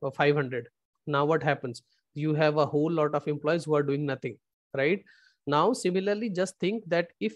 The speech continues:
this process has been done with the help of R P A technology, so it is easier to scale. I just have to make the process once. Whenever the people are coming more, the volume is more,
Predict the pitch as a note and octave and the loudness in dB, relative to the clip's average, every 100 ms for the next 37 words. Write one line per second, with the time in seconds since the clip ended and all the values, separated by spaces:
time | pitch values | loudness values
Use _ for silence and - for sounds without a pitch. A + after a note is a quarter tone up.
0 | - C#3+ A3+ - C4+ A3 G#3+ B3 - D3 | -4 -2 -2 -4 0 0 0 -4 -2 0
1 | D3+ D3+ F3 C#3+ D#3+ A#3+ A#3+ D#3+ D3+ D#3 | 0 -2 -6 -2 -2 -2 -6 -6 -4 0
2 | D3 C#3+ C3+ - C#3+ C#3 E3 D#3+ E3 D#3+ | 0 -2 -6 -4 -4 -2 -4 -4 -6 -4
3 | D#3 D#3 D3+ D4 D#4 _ _ _ _ - | -2 -2 -4 -8 -8 _ _ _ _ -2
4 | G3+ C#4 - _ - E3+ A3+ A3 - E3 | 0 0 -4 _ -4 0 0 -2 -2 -4
5 | D#3 F3+ F#3+ G3 - D3 B2 - D3 D3+ | 0 -2 0 -4 -4 -6 -6 -2 0 0
6 | F3 - E3+ D#3 G3 F3 _ _ - C#3+ | -4 -2 -4 -4 -8 -10 _ _ -8 -2
7 | C#3+ F3 - F#3 F3 D3 D3 E3 - D#3 | 0 -2 -2 -2 0 -2 -2 -6 -4 -2
8 | B3 - _ _ _ D3+ D#3 E3+ G3+ G3 | -2 -8 _ _ _ -2 0 2 0 2
9 | F3+ F3+ D#3+ D3+ - F#3+ G3+ D#3+ D#3 E3+ | 0 0 -4 -4 0 2 2 4 4 4
10 | F3+ F3 _ E3 D#3+ E3+ D3+ D3+ G3+ A3 | 2 -2 _ -4 -2 -4 -2 0 0 -2
11 | _ D3+ D3+ C#3 C3+ D3 F3 F#3+ F3 E3 | _ 0 0 0 -2 0 0 0 -2 -4
12 | E3+ B3+ | 0 0